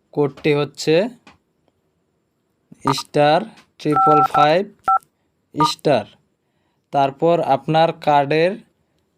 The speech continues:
আঠারো ডিজিটের একটি নাম্বার আছে, ওই নাম্বারটি এখানে তুলে দিবেন।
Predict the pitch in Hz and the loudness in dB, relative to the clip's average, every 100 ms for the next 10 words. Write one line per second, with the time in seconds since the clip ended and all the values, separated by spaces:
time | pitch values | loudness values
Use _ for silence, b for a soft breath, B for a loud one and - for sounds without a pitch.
0 | _ _ _ _ _ _ _ _ _ 135 | _ _ _ _ _ _ _ _ _ -6
1 | 139 156 165 196 208 170 135 160 156 165 | -4 0 0 0 -4 -10 -4 -2 0 0
2 | 175 156 151 - 175 220 240 _ 123 135 | 0 -2 -4 0 2 2 -2 _ -4 -2
3 | 151 151 147 151 180 190 147 156 151 151 | 0 0 0 0 -2 0 0 0 0 -2
4 | 143 170 196 262 - - 135 151 160 226 | -4 0 0 0 -10 -12 -8 -4 -2 -2
5 | - _ _ - 190 190 165 135 107 | -4 _ _ -6 -2 0 0 -2 -4